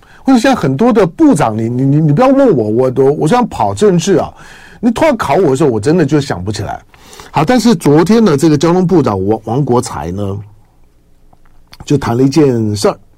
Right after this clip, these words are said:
他说呢，原本以为呢，今年下半年呢，那陆客呢，来台湾的情况呢会好转。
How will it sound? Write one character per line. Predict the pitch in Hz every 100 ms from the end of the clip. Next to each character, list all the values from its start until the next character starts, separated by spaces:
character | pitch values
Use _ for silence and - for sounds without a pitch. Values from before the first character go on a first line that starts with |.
| -
他 | 175
说 | 180
呢， | 185 147
原 | 156 220
本 | 233 233
以 | 117
为 | 90 107
呢， | 113
今 | 113 170
年 | 156 131
下 | - 180
半 | 170 131
年 | 101 92
呢， | 117 117 120 _ _ _ -
那 | 135 123 113 -
陆 | 240 175
客 | - 165
呢， | 110 107 107 - - _ _ _ _ _
来 | 113
台 | 131 120
湾 | 139 151
的 | 135
情 | 107 110 123
况 | 143 117
呢 |
会 | 127
好 | 123 95 107
转。 | 135 -